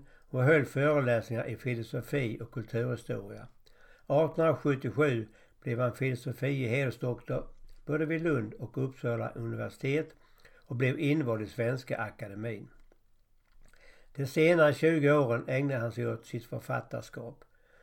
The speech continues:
Han dog artonhundranittiofem och är jordfäst i Klara kyrka i Stockholm och gravsatt vid Östra kyrkogården i Göteborg, där ett mausoleum invigdes år nittonhundra. Viktor Rydberg levde under flera kungar,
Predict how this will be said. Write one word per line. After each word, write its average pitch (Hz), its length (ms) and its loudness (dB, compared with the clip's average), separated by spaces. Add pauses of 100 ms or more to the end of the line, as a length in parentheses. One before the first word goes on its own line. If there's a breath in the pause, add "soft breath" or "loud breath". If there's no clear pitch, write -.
Han - 200 -4
dog 165 260 6
artonhundranittiofem 135 1300 2 (280 loud breath)
och 120 180 -4
är 123 100 2
jordfäst 123 600 2
i 123 80 -2
Klara 127 460 0
kyrka 127 400 -4
i 101 60 -8
Stockholm 143 580 -6 (280 soft breath)
och 131 140 -6
gravsatt 139 640 2
vid 127 120 -2
Östra 127 280 -4
kyrkogården 113 920 -4
i 127 100 -4
Göteborg, 120 720 -2 (340 soft breath)
där 135 160 0
ett 120 200 -4
mausoleum 120 720 0
invigdes 117 540 -2
år 110 140 -6
nittonhundra. 110 760 -6 (800 soft breath)
Viktor 147 280 2
Rydberg 143 420 6
levde 147 300 2
under 120 160 0
flera 123 420 -2
kungar, 110 460 -6